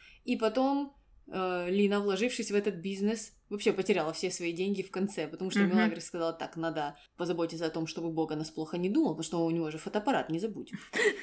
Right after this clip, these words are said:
Speaker 1: Он все фотографирует». Ну, кстати, примечательно, что на время бизнеса они об этом благополучно забыли.
Speaker 2: Ага.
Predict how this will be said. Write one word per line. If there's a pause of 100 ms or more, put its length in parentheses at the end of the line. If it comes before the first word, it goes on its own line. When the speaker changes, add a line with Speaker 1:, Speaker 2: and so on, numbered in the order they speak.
(380)
Speaker 1:
Он
все
фотографирует». (1040)
Ну,
кстати,
примечательно,
что
на
время
бизнеса
они
об
этом
благополучно
забыли.
Speaker 2:
Ага.